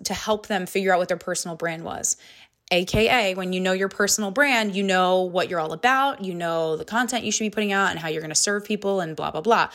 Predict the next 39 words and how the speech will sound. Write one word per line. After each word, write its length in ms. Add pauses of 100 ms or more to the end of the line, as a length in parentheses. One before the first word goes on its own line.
(240)
So 460
one 180
of 80
the 40
questions, 520
or 80
I'll 180
tell 160
you 80
the 80
three 200
questions, 420
I 60
know 100
what 100
they 120
are. 180 (360)
First 220
question 260
I 260
had 200
them 180
ask, 540 (240)
ask 200
themselves 580
and 100
answer 460
was, 380 (440)
"What 280
types 240
of 100
content 640
do 80
you 140
like 200
to 60
share 240
the 60
most?" 500